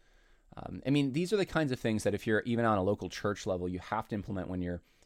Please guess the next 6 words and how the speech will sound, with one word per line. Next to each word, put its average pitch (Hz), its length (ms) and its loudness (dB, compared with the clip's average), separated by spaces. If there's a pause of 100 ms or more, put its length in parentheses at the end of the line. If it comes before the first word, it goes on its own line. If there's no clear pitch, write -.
going 98 260 -2
to 92 140 -4
approve 92 260 -4
leaders 90 480 -2
for 85 460 -6 (100)
eldership 92 540 -4